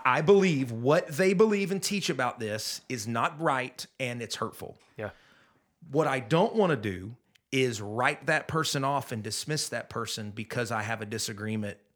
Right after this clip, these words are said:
Speaker 1: about one thing.
Speaker 2: Mm-hmm.
Speaker 1: And that is what can happen when it comes to this race thing, is that we can, we can hear somebody talking and we can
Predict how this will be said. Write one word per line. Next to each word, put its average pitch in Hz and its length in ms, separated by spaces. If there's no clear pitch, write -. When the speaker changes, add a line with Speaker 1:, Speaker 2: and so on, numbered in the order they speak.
Speaker 1:
about 101 280
one 90 180
thing. - 220
Speaker 2:
Mm-hmm. 110 180
Speaker 1:
And 117 360
that 127 380
is 139 200
what 127 440
can 113 140
happen 107 720
when 110 100
it - 160
comes 123 280
to 117 100
this 107 200
race 120 440
thing, 95 340
is 110 200
that 113 180
we 127 220
can, 110 460
we 131 120
can 123 160
hear 156 280
somebody 165 440
talking 120 720
and 113 200
we 120 100
can 110 420